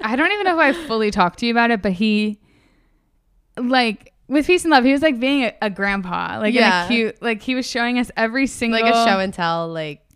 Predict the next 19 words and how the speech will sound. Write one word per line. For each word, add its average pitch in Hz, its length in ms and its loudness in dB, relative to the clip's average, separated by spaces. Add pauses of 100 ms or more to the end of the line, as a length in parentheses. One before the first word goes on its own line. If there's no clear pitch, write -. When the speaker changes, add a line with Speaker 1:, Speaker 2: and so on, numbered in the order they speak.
(160)
Speaker 2:
proud 175 300 -2
grandpa. 151 580 -8
Speaker 1:
Yeah, 349 340 2
it 247 40 0
Speaker 2:
Yeah. 262 100 2
Speaker 1:
was 302 180 -4
just 320 240 -6
so 262 280 0
sweet. 240 480 -4
Like, 190 180 -6
he 220 480 -4
showed 233 260 -4
us 262 120 -6
his 247 140 -12
office, 208 600 -4
and 196 100 -8
he 196 80 -6
showed 202 220 0
us 202 180 0